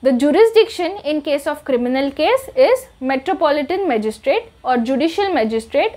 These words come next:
of first class. Now, in case of company, companies that commit such infringement, the person who is in charge can be sued as well as the company in its own capacity.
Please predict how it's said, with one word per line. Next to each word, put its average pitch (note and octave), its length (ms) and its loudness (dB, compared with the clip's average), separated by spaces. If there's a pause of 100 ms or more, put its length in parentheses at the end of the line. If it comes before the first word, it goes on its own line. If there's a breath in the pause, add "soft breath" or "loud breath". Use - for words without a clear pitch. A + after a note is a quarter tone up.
of A#3+ 340 0 (120)
first - 380 0
class. - 380 -8 (920 soft breath)
Now, C#4 120 4
in F4+ 160 0
case E4+ 260 2
of G4+ 200 2
company, D#4+ 600 0
companies C#4+ 580 2
that C4+ 240 2
commit C#4+ 340 -2
such D#4+ 300 -2
infringement, C4+ 760 -4 (460 soft breath)
the C4 80 2
person F4+ 560 2
who E4 200 -2
is D#4 280 -2
in F4 260 -4
charge D#4+ 520 -2 (140)
can D#4 280 0
be F4+ 80 2
sued C4 400 -4 (340 soft breath)
as D#4 240 2
well C4+ 240 2
as D#4 140 0
the G#4+ 160 0
company C#4 580 0
in C4 120 -2
its D#4+ 180 -6
own C#4 240 -2
capacity. G#3 580 -6